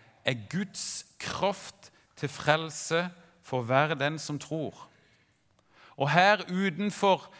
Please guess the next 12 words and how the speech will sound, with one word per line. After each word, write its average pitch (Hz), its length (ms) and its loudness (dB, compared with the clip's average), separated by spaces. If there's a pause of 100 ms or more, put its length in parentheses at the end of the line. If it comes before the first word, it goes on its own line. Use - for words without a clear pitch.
(160)
byen 180 340 0
Syker, 170 640 -2 (300)
så - 160 -4
ser 156 360 0
vi 160 160 -2
det 127 220 -2
i 127 60 -6
praksis. - 840 -6 (880)
Evangeliet, 151 960 0 (200)
Jesu 151 680 0 (140)
eget 165 640 2
ord, 160 420 -4